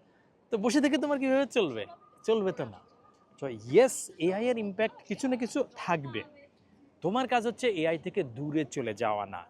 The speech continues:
এআই আসবে বলে তোমার হাত পা গুটায় বসে থাকা না। তোমার কাজ হচ্ছে এআই এর যে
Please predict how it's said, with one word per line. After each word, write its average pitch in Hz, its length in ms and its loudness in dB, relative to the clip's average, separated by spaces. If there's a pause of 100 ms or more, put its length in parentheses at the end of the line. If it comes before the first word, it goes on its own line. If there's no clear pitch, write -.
(340)
এআই 226 380 6
আসবে 185 300 0
বলে 214 180 4
তোমার 196 300 0
হাত - 240 -6 (100)
পা 196 100 4
গুটায় 170 320 -2
বসে 180 240 2
থাকা 123 280 -6
না। 90 160 -16 (640)
তোমার 185 260 2
কাজ 180 260 0
হচ্ছে 240 360 -8 (600)
এআই 233 280 4
এর 214 100 2
যে 208 140 0